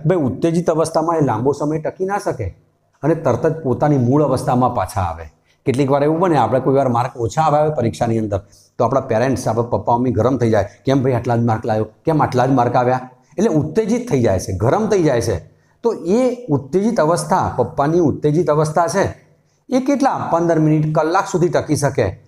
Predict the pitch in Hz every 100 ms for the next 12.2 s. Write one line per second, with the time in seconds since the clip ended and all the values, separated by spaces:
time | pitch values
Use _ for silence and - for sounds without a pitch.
0 | _ - 151 147 139 143 151 160 165 160
1 | 196 196 196 185 - 180 196 180 165 190
2 | - _ - - 143 151 143 143 - 147
3 | 143 127 - 143 151 - 120 95 143 147
4 | 127 139 165 147 196 - - 104 117 147
5 | - - - _ _ _ - 113 123 127
6 | 123 120 117 123 123 135 95 90 - 120
7 | - 101 101 - 87 87 80 _ _ -
8 | 117 131 123 143 196 190 - - 113 135
9 | 135 120 - 123 131 113 90 - 131 135
10 | 135 131 139 139 165 185 - - - 151
11 | 110 87 107 123 123 123 123 107 92 85
12 | 90